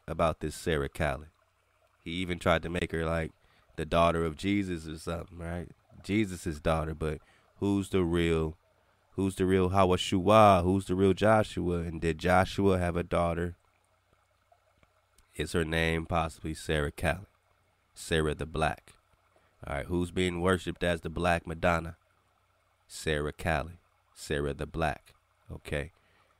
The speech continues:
Follow all this. And who is, who are Sarah's sins? Who are Sarah's sons?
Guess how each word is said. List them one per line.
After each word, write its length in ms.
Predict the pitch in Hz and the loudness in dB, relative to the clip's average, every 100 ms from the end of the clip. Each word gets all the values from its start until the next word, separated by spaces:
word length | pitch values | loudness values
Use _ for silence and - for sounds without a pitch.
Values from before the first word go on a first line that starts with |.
| _ _ | _ _
Follow 300 | 85 85 85 | 0 2 2
all 220 | 87 87 | 4 4
this. 260 | 80 78 - | 2 -4 -10
And 140 | 82 | -16
who 320 | - 92 92 95 | -2 0 2 2
is, 240 | 87 - _ - | 0 -6 _ -8
who 240 | - 101 95 | 0 4 6
are 140 | 90 | 4
Sarah's 500 | - - 92 87 85 | 2 2 4 2 -2
sins? 400 | - 82 78 - | -6 -6 -6 -6
Who 160 | 92 87 | -2 -2
are 140 | 85 | -2
Sarah's 500 | - 85 78 78 80 | -4 -2 0 0 -6
sons? 760 | - 98 95 90 78 - - | -6 0 2 0 -2 -12 -20